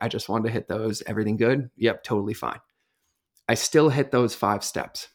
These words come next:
I acknowledged him. I prepared him for what was next. I projected to why we were doing it and where we were gonna go. I pre-handled what got in the way by saying, like, "Hey, we're going step by step. We're just collecting. You can text me here, boom, boom, boom." And I'm like, "Hey,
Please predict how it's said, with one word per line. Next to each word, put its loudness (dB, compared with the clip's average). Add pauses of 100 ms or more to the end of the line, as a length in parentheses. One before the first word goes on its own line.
(100)
I -10
acknowledged 0
him. 0
I -10
prepared -4
him 0
for -2
what 0
was -6
next. -4
I -10
projected -4
to -6
why 0
we 2
were -2
doing 0
it -6
and -6
where -2
we 0
were -2
gonna -6
go. -2 (640)
I -8
pre-handled 0
what -4
got 0
in 0
the -2
way -2
by -6
saying, -4
like, -8
"Hey, -2
we're -4
going -6
step -6
by -8
step. -6
We're -8
just -4
collecting. 0
You -10
can -18
text -14
me -10
here, -8
boom, -10
boom, -12
boom." -6
And -10
I'm -10
like, -12
"Hey, -2